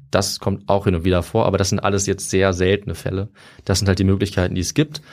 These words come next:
Und das sind vielleicht die Ideen, die unsere zwei Gangster da hatten. Nur, dass wir uns das mal so ungefähr vorstellen können,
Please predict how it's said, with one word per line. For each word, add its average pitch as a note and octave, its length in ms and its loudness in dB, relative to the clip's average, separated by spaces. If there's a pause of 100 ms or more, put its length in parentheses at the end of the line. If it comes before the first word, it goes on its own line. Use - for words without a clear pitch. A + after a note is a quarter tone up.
(520)
Und G2 100 -2
das G2 140 2
sind A2 100 0
vielleicht G#2 640 2
die A2 100 -2
Ideen, G#2 380 0
die G2 80 -2
unsere B2 680 2
zwei G2+ 500 0
Gangster G2 440 -2
da F2+ 160 -4
hatten. G2 340 -6 (300)
Nur, G#2 140 4
dass F#2+ 140 0
wir G2+ 60 2
uns F#2+ 100 -2
das G2 100 0
mal F#2 120 4
so F2+ 140 0
ungefähr G2 540 0
vorstellen - 640 -2
können, - 260 -10